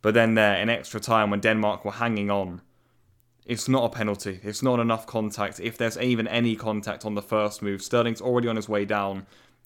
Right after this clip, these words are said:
He kind of just collapses, I feel, when he saw legs around him in the box, and thought, "I'm gonna fall down here and I'm probably gonna get a penalty."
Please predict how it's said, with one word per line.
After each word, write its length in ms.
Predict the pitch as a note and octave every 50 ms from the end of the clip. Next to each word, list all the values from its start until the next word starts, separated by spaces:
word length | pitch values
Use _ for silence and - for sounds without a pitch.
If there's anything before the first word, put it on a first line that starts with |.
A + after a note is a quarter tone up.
| _ - - _ _
He 120 | - A#2 A#2
kind 240 | A2 - C3+ D3+ D3
of 60 | C3+
just 280 | C#3+ B2+ - - - -
collapses, 680 | - - B2+ A2+ A#2+ B2 C3 - - - - B2 A#2+
I 80 | B2+ A#2+
feel, 280 | - - B2+ B2 B2+ B2
when 140 | B2 B2
he 60 | A#2+ A2
saw 240 | - - A#2+ A#2+
legs 420 | A#2+ A2+ G#2+ A2+ A2+ A2+ A2+ A2 A2+
around 400 | A2 G#2 G#2+ G#2+ A2+ A#2 A2+ A2
him 140 | A2+ A2 A2
in 60 | A2
the 60 | G#2+
box, 500 | G2+ A2 A2+ A#2 - - - - - - _ _ _ - -
and 80 | A2 A2
thought, 160 | - - A2
"I'm 60 | A2 A2+
gonna 120 | G#2+ G#2+
fall 300 | - - - A#2+ A#2 A#2
down 220 | A2 G#2+ G#2+ G#2
here 260 | G#2 G#2+ G#2+ A2+ A2 A2
and 100 | G#2+ G#2
I'm 80 | G2+
probably 300 | G2 - - A2 A2+ A2+
gonna 160 | G#2+ G#2+ A2
get 100 | G#2 G#2
a 60 | G#2 G#2
penalty." 600 | A2+ A2+ A2+ A2 G#2+ - - A2 G#2+ G#2 G#2+